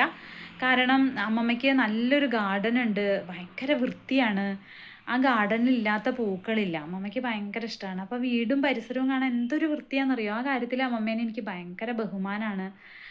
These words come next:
ഭയങ്കര നന്നായിട്ട് മെയിൻറ്റെയിൻ ചെയ്യും. ഒരാളേ ഉള്ളൂ അവിടെ എന്ന് വെച്ചാൽ അമ്മമ്മ അത്ര വൃത്തിയായിട്ടാണ് ആ വീട് കൊണ്ട് നടന്നിരുന്നത്.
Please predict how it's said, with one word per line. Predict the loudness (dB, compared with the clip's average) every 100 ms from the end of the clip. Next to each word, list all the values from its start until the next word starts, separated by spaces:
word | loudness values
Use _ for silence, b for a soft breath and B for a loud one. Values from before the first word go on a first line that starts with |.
| B -14
ഭയങ്കര | -8 -6 -2 0 0
നന്നായിട്ട് | 0 -2 0 4 4 4 2
മെയിൻറ്റെയിൻ | 2 2 0 0
ചെയ്യും. | -2 -4 -4
ഒരാളേ | 0 2 4 6 8 8
ഉള്ളൂ | 8 6
അവിടെ | 4 4
എന്ന് | 2 2
വെച്ചാൽ | 0 -2 -2
അമ്മമ്മ | -2 -2 -2
അത്ര | -4 -2 0
വൃത്തിയായിട്ടാണ് | 2 2 0 2 4 4 2
ആ | 0
വീട് | 0 -2
കൊണ്ട് | -2 -2 -2
നടന്നിരുന്നത്. | -2 -2 -4 -4 -4 -6